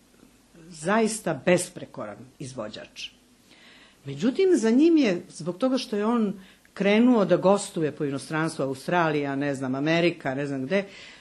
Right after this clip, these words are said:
krenula priča o tome da on peva ispod, e, slike Pavelićeve i za njim je krenula priča da njega ne treba puštati, da će u Srbiji da isključe aparate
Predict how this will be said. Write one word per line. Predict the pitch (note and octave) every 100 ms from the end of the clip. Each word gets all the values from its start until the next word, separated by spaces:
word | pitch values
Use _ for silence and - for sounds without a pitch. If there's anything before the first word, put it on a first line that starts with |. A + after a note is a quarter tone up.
| - -
krenula | G#3+ C4 D#4+ C4+
priča | - G#3 C#4 C4 G#3+
o | E3+
tome | A3 B3+ B3
da | F3+ F3
on | A3+ A3
peva | F3 F#3 G3 F3 D#3+ - _ - - _ -
ispod, | G3+ F#3+ - - - - E3+ D#3+ C#3
e, | D3 C#3 C3 A#2+ - A#2 F2+ - -
slike | - - G#3 A3 A3 E3+ D3
Pavelićeve | D#3+ E3 D3 B2+ - C3+ D#3 G#3+ A3 - - - - - - _ -
i | D3 F#3+ A3+ F#3+
za | C#3+
njim | C#3 E3 F3
je | C3+
krenula | D3 D#3+ D#3+ D3
priča | - D3 D3+ D#3
da | C#3+ C3
njega | C3+ C3+
ne | B2+ B2
treba | B2+ A#2
puštati, | - G3 F#3+ F#3+ F3+ E3+
da | C3+
će | C3 C3
u |
Srbiji | - D#3+ D3+ D3
da |
isključe | C#3 C3 D3+ C3+ - G#2+ G#2+ - -
aparate | C3+ B2 A2+ D3 F3+ F3 - E3+